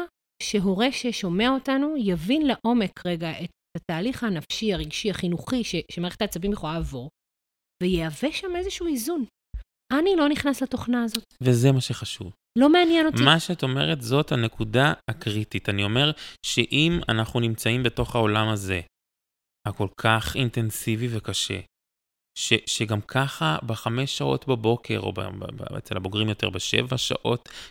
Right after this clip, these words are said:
Speaker 2: שהם נמצאים בתוך המערכת הזאת, שהיא כל כך הישגית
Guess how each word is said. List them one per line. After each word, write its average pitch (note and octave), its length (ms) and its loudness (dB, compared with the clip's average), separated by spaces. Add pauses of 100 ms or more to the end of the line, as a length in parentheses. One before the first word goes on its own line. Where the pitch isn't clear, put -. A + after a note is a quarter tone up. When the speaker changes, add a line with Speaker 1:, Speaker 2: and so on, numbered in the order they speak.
Speaker 2:
שהם A2+ 200 -2
נמצאים A2+ 360 -2
בתוך A2 360 -2
המערכת G#2+ 720 0
הזאת, F2 400 -6 (540)
שהיא G#2+ 360 -2
כל G#2 180 -4
כך G#2 220 -6
הישגית G#2 640 -2